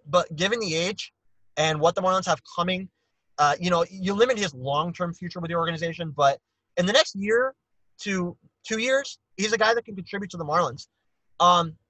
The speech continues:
if not, if the Marlins don't think so, which I think they should think so, but I definitely think so. Based off how I talk, you can tell that. <laughs> Um,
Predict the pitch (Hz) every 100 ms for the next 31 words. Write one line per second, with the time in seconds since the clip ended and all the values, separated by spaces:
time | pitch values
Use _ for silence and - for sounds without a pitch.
0 | _ - - 277 - 480 - _ _ _
1 | _ 202 208 220 208 214 202 208 190 180
2 | 190 185 190 - 160 - - _ 185 202
3 | 175 143 131 151 135 127 127 127 127 -
4 | _ - 165 175 147 135 127 127 127 123
5 | 123 - _ _ _ - _ 123 160 151
6 | 139 135 131 135 139 131 127 127 131 139
7 | 135 - _ _ _ _ 170 - 214 185